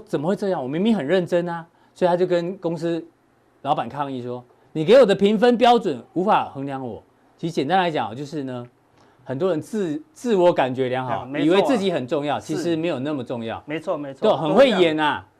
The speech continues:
Speaker 2: 就大家自信心都过高啦。
Speaker 1: 对啊，哎，他还抓了一个这个图哦，这叫什么？
Speaker 2: 对哦。
Speaker 1: 自信心跟知识量的纵轴跟横轴。
Speaker 2: 哦，你没有学过的时候，就以为自信心非常高。
Speaker 1: 一开始
Speaker 2: 对。
Speaker 1: 就讲话特别大声的人，
Speaker 2: 对。
Speaker 1: 以为，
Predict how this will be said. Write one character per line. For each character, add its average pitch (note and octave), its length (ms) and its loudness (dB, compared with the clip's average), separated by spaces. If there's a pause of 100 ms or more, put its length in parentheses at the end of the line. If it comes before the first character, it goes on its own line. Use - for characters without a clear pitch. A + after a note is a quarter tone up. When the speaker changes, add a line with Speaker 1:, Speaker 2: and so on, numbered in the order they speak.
(160)
Speaker 2:
就 G#3+ 100 -12
大 A#3 100 2
家 G#3+ 80 4
自 A#3 220 -4
信 A3+ 260 -6
心 G#3+ 200 -8
都 G3+ 360 0 (180)
过 B3+ 180 2
高 F#3+ 280 2
啦。 - 180 -2
Speaker 1:
对 A#3+ 120 2
啊， A3+ 120 0 (440)
哎， G#3 200 4 (360)
他 A3+ 120 0
还 A#3 120 6
抓 A3+ 240 6
了 G3 120 4
一 F#3 60 4
个 F3 140 2
这 F3+ 100 -2
个 F3+ 80 0
图 A#2+ 220 -8
哦， A2 180 -6
这 F#3 80 -4
叫 F#3 80 0
什 D#3+ 80 -2
么？ B2+ 100 -4
Speaker 2:
对 - 60 -12
哦。 A#2 40 -16
Speaker 1:
自 B3 180 0
信 A3+ 180 2
心 G#3 180 0
跟 G3+ 180 2
知 F#3+ 180 -4
识 G3+ 120 -2
量 F3+ 240 0
的 B2+ 280 -2 (140)
纵 C#3+ 180 2
轴 D3+ 120 4
跟 E3+ 120 0
横 - 0 -
轴。 - 0 -
Speaker 2:
哦， - 40 -2
你 F#3 60 0
没 A#3 80 2
有 C#4 100 6
学 A3 240 6
过 B3+ 180 6
的 G#3+ 100 6
时 F#3+ 160 -4
候， F#3 320 2 (160)
就 A3 100 -4
以 C3+ 240 -14
为 C3 60 -10
自 D#3+ 160 -8
信 D3 100 -10
心 D3 140 -10
非 D#3+ 100 -6
常 C3 140 -10
高。 C3+ 160 -6
Speaker 1:
一 A#3+ 80 -2
开 A#3 200 2
始 D#3+ 280 -4 (140)
Speaker 2:
对。 D#3+ 220 -2
Speaker 1:
就 B3 80 0
讲 E3 180 2
话 A3+ 100 6
特 A#3 160 2
别 F3+ 120 0
大 F3+ 180 0
声 E3 160 -6
的 D3 80 -8
人， A2+ 120 -10
Speaker 2:
对。 F3 120 -2
Speaker 1:
以 - 40 0
为， - 120 -8